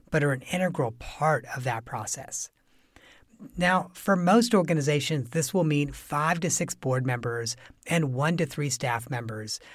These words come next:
And all of those staff members are gonna be staff leaders that have the bandwidth to consistently attend planning meetings and also to prepare for each and every session. In addition to that,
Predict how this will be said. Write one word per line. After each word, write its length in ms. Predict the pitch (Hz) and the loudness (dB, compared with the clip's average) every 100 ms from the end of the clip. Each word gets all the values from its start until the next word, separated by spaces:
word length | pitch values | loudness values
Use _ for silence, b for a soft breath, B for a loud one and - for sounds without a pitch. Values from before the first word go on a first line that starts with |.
| B B B - | B B B -4
And 160 | 160 151 | -4 -2
all 220 | - 160 190 | 0 4 4
of 80 | |
those 180 | 160 151 | 4 2
staff 320 | - 139 131 | 2 0 0
members 240 | 147 131 123 | -2 -2 -2
are 60 | |
gonna 160 | 131 135 | -4 -4
be 140 | 127 | -4
staff 440 | 123 - 131 123 120 | -4 -4 -2 -2 -4
leaders 500 | 127 127 104 107 - B B B | -4 -4 -4 -6 -10 B B B
that 180 | 170 | -2
have 420 | - 160 165 151 135 - | 0 2 4 2 -2 -6
the 100 | - | -2
bandwidth 760 | 131 127 135 180 170 135 110 - | -2 -2 0 0 0 -2 -4 -8
to 140 | 165 | -8
consistently 880 | 170 156 - - 185 180 226 170 175 | -4 -6 -6 -4 -2 0 0 0 -2
attend 480 | 151 123 156 160 143 | -4 -4 -2 -2 -2
planning 400 | - 151 151 151 | -2 0 0 0
meetings 440 | 151 156 185 185 - B B B | 0 0 -2 -6 -10 B B B
and 160 | 160 | -2
also 640 | - - 160 - 196 185 180 B - | 0 2 2 4 4 4 2 B -2
to 120 | 156 | -2
prepare 680 | 139 131 - 143 143 156 147 | -2 -4 -2 0 0 0 -2
for 240 | - - - | -6 -4 -2
each 420 | - 147 151 - - - | 2 2 0 -6 -10 -6
and 160 | 147 - | -6 -4
every 540 | 123 123 127 127 123 - | -2 -2 -2 -4 -6 -10
session. 540 | - 127 104 - 143 - _ _ _ _ _ _ _ - | -8 -6 -6 -10 -12 -18 _ _ _ _ _ _ _ -4
In 140 | 185 | 0
addition 500 | 180 - 202 190 247 | 0 0 2 4 6
to 80 | 196 | 6
that, 320 | 143 139 139 | 4 4 0